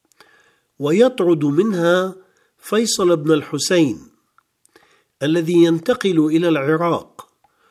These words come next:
وهو محمية بريطانية،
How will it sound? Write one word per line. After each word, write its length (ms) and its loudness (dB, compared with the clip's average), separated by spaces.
وهو 420 0
محمية 600 -2
بريطانية، 1040 -2